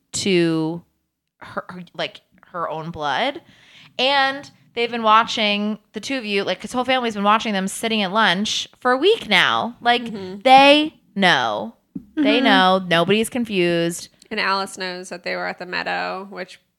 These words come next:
Speaker 2: probably all of them know that they were at the meadow.
Speaker 1: They do.
Speaker 3: Yeah.
Speaker 1: Edward admits that the family hedged bets yesterday
Speaker 2: Oh, yeah.
Speaker 1: of, on whether or not Edward would bring her back. And he couldn't fathom why anyone would bet against Alice. Um,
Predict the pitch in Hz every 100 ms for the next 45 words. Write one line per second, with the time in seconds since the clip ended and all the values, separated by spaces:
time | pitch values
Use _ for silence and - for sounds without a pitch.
0 | _ 226 220 190 180 185 180 180 202 190
1 | 196 196 196 196 208 202 208 214 214 202
2 | 208 208 214 226 233 277 440 202 180 233
3 | 247 226 226 226 269 339 277 254 254 262
4 | 262 254 247 254 254 262 254 - 285 330
5 | 370 214 190 - 180 170 160 165 214 285
6 | _ _ 226 202 190 202 214 277 254 214
7 | 208 196 208 214 220 226 226 214 196 208
8 | 196 190 202 190 185 175 143 143 190 -
9 | - - - 208 208 208 208 - 247 254
10 | 214 175 175 175 - 196 190 175 170 -
11 | - 185 170 180 160 175 - 160 147 117
12 | 123 196 240 - - - 180 170 160 147
13 | 180 208